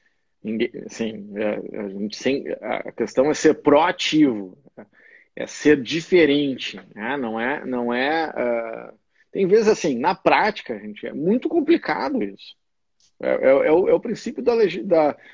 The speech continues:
da autodefesa, né? Quem faz arte marcial, se alguém, então, se alguém tá te batendo, tu não vai permitir, tu vai te defender. Agora, eu quero crer que nós, seres humanos,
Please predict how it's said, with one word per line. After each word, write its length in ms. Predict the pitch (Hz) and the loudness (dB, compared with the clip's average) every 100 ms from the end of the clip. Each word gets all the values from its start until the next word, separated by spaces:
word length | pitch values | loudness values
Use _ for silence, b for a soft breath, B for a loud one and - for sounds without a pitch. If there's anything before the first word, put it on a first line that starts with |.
| B _ | B _
da 100 | 143 | 4
autodefesa, 840 | 156 180 196 214 170 190 233 147 | 4 2 -2 -2 0 0 0 -2
né? 200 | 120 131 170 | -8 -10 -12
Quem 140 | 139 | -14
faz 220 | 120 160 | -8 -6
arte 280 | 151 160 151 | -6 -8 -8
marcial, 520 | 160 160 - 131 147 | -10 -10 -4 -2 -2
se 80 | - | -2
alguém, 300 | 120 123 156 b b b _ | -4 -4 -8 b b b _
então, 180 | 139 | -2
se 120 | 160 160 | 2 4
alguém 220 | 147 170 | 4 4
tá 120 | 170 | 4
te 100 | 160 | 4
batendo, 540 | 175 185 175 196 277 | 2 4 2 2 0
tu 80 | 320 | -2
não 160 | 339 359 | -2 2
vai 160 | 262 | 2
permitir, 580 | 262 208 151 - 170 247 | 4 2 0 -4 -4 -6
tu 100 | 196 | -4
vai 120 | 127 | -6
te 120 | 139 156 | -6 -6
defender. 680 | 165 190 185 160 175 247 - _ _ _ _ _ _ _ _ _ | -6 -4 -4 -2 -2 -6 -10 _ _ _ _ _ _ _ _ _
Agora, 340 | - 135 147 - _ _ _ _ | -2 0 0 -4 _ _ _ _
eu 160 | 151 139 | -6 -2
quero 320 | 160 180 226 | 0 0 -2
crer 320 | - 165 202 | 0 0 0
que 100 | 175 | -4
nós, 220 | 156 165 | -4 -4
seres 240 | 175 160 139 | -4 -2 -2
humanos, 720 | 135 135 175 196 - - | -2 -2 -2 -4 -6 -16